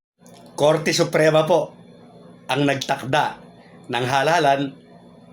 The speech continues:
sa December one, twenty twenty-five. Yan po ay dahil sa pagdideklara nila na unconstitutional, ah, yung, ah, nagdaang R A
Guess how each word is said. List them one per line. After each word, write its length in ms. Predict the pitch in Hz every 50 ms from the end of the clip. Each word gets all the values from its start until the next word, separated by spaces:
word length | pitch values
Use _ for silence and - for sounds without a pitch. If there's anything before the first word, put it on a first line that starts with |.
| - - -
sa 200 | - - - 123
December 680 | 127 135 131 160 147 143 135 131 139 135 139 135 135 131 - - - - - - -
one, 320 | 123 127 143 143 139 -
twenty 320 | - 139 139 135 135 147 143
twenty-five. 640 | - 131 131 127 131 131 - 131 131 131 117 101 - - - - - - - - - - - - -
Yan 240 | - 135 139 147 151
po 160 | - 233 240
ay 240 | - 180 160 151 135
dahil 600 | 143 143 151 147 143 175 165 156 127 107 95 - - - - - - - - - -
sa 240 | - - 139 135 -
pagdideklara 880 | 139 135 135 123 123 127 143 139 127 143 - 143 139 139 143 139 127
nila 320 | 127 131 135 139 131 - - - - - - - - - -
na 160 | - 127 135 139 143
unconstitutional, 1200 | 139 135 - 151 139 131 - - 147 135 131 - 160 165 165 208 185 165 143 156 156 147 147 - - - - - - - - - - _ - -
ah, 160 | 117 123 127 135
yung, 480 | 131 147 156 147 143 139 139 135 135
ah, 400 | 135 131 131 127 127 123 123 123
nagdaang 560 | 123 127 127 131 127 123 113 123 131 127 120
R 260 | - - 131 131 131 135 -
A 180 | - 143 143